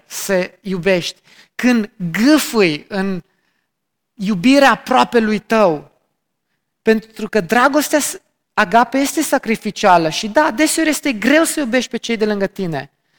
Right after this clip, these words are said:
Nu uita că ai resurse inepuizabile și o natură nouă. La fel cum capacitatea pulmonară și mușchii se dezvoltă pe măsură ce exersăm fizic, dragostea creștină trebuie exersată și practicată, pentru că avem toate instrumentele necesare.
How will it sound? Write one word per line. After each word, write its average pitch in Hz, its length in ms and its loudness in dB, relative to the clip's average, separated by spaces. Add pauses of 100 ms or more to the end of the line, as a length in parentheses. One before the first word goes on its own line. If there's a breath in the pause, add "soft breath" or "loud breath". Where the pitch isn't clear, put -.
(140)
Nu 240 120 -4
uita 277 340 2
că 254 140 -2
ai 240 160 4
resurse 233 640 -4
inepuizabile 233 840 -2
și 214 140 -4
o 247 40 -4
natură 254 400 -6
nouă. 247 520 0 (520 soft breath)
La 233 120 4
fel 311 220 2
cum 311 160 0
capacitatea 254 640 2
pulmonară 233 680 4
și 202 200 -4
mușchii 247 440 -2
se - 140 -6
dezvoltă 196 460 -2
pe 208 140 -4
măsură 196 320 -4
ce 214 140 -6
exersăm 190 480 -2
fizic, 196 540 -2 (340 loud breath)
dragostea 277 540 4
creștină 269 420 -4
trebuie 254 300 -2
exersată 214 880 -4 (100)
și - 180 -14
practicată, 233 960 -4 (480)
pentru 254 260 -6
că 277 100 -4
avem 269 220 -2
toate 285 280 -2
instrumentele 240 600 -2
necesare. 175 760 -4